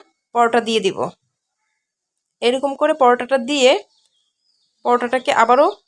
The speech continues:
উল্টে পাল্টে ভেজে নেব। এইরকম করে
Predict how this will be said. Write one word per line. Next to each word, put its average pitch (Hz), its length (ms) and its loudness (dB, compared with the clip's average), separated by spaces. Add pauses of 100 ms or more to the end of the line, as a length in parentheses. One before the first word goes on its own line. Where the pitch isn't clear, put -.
(120)
উল্টে 226 300 -4
পাল্টে 233 320 -2 (340)
ভেজে 202 280 0
নেব। 139 140 -4 (3500)
এইরকম 247 420 -2
করে 285 280 0